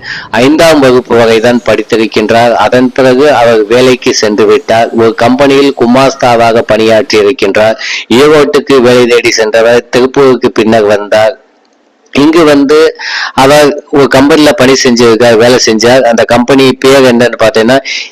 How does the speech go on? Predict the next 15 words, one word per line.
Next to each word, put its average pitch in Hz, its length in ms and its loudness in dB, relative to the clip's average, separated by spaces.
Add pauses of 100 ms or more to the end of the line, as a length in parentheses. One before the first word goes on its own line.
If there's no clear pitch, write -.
(220)
ஈஞ்சையூர் 165 680 2
கந்தசாமி 139 680 0
கவுண்டர் 123 420 0
என்ற 117 460 2
ஒரு, 101 580 0
ஒருவரின் 117 500 0
மில்லில் 135 480 -2
இவர் 107 240 0
பணியாற்றி 113 540 0
இருக்கின்றார். 104 520 -2
அப்பொழுதுதான் 117 760 0 (440)
போராட்டத்துக்கு 135 920 0
காந்திய-, 127 600 2
காந்தியடிகளால் 120 800 2
ஈர்க்கப்பட்டு 120 880 0